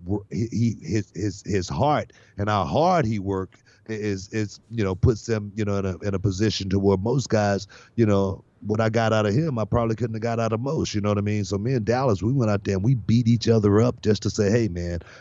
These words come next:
uh, we can do this. W C W, uh, w-, it, there is talent, you know, that's coming out of, out of that, out of the ruins and the ashes of W C W." And, and we're here to not only, um, you know, prove ourselves here, but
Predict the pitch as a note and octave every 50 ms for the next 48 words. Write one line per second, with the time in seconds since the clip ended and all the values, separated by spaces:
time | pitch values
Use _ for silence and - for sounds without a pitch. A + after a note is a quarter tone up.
0 | - - G2+ G2 F#2 E2+ F#2 A#2 D#3 C#3+ - B2 A2 G#2 A2+ G#2+ G2+ F2 E2+ D2
1 | C#2+ - G#2+ A2 A2+ A2 - - A2+ G2 G#2+ A2 A2+ G#2+ G2 F#2+ F2+ - - -
2 | - - - G2+ G2 F#2 E2+ D#2+ G2+ - - - B2 A#2+ - - B2 B2+ C3 B2
3 | A#2+ A#2 B2 C3 A#2+ G#2 - - - A2+ A2+ A2+ A2 F#2+ E2+ - _ G2+ G2+ F#2+
4 | F#2+ F#2 F#2 F#2 E2 - - G2+ G2 F#2 F2 F#2+ G2 G2 G2 F2+ F2 - - -
5 | - - _ - F#2 G2+ G2 G2 F#2 F#2 F#2 F2+ - - F#2 F#2 F2+ E2 D#2+ F2+
6 | F2 F2 G#2 A2 G#2 G2 G2 F#2 F2 F2 F2+ F#2 F2+ F2+ F#2+ F#2+ G2+ F2+ - -
7 | F2+ E2 F2+ F2 E2 G2 F#2+ F2+ F2 D#2+ - F#2 E2 G2 G2+ G2 F2+ F2+ F#2 F2+
8 | F2+ F#2 - G2+ G2+ G2+ G#2 A2 G2+ G2+ B2+ A#2 G#2+ G#2+ - - - - - -
9 | F3 F#3 F#3 F3 E3 D3+ C#3 C3 B2 A#2+ A#2 A2+ A2 A2 G#2+ _ _ _ - A#2
10 | A#2 G#2+ G#2 G2 - D3 D#3+ F3 E3+ C3+ B2 A2 G2+ - B2+ A#2+ A2+ G2+ F#2 G2+
11 | C#3+ C#3+ B2+ G#2+ G2+ G#2+